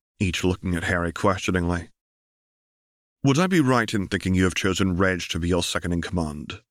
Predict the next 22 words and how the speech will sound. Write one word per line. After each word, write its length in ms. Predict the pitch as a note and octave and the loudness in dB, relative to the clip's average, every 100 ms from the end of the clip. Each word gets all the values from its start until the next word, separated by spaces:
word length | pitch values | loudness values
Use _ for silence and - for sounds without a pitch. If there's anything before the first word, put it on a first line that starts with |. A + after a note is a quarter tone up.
| _ _ _ _ - | _ _ _ _ -8
Charles 460 | - D#2 D2+ - | -6 -4 -6 -4
nodded. 500 | F2+ F2 E2+ E2 D#2+ - _ _ _ _ _ _ _ - | 0 0 2 0 -4 -10 _ _ _ _ _ _ _ 2
"He 100 | A#2 | 4
likes 220 | A2+ G2 | 4 2
the 100 | G#2+ | 2
job 240 | G2+ G#2+ | 4 2
as 100 | A2 | 2
much 160 | G#2+ A2+ | 2 2
as 140 | A2 | 4
you 100 | A2+ | 4
do," 280 | B2+ C#3 F2 _ - | 4 2 -2 _ -8
he 80 | D#2+ | -6
chuckled. 500 | - D#2+ C#2+ - - _ _ A2+ | -6 -6 -8 -8 -12 _ _ 0
"But 80 | |
it 100 | G#2 | 2
should 220 | F2+ G#2 F2+ | 2 2 4
be 140 | F#2+ | 4
him." 260 | G2+ B2 G2+ _ _ _ _ _ _ _ - | 4 0 -8 _ _ _ _ _ _ _ -4
"It 140 | G#2 | -2
should," 400 | - G#2+ E2 - _ _ - | 0 0 0 -6 _ _ -6
Harry 180 | D#2+ | -2
agreed. 460 | D#2+ D#2+ E2 D#2+ | 0 0 0 -2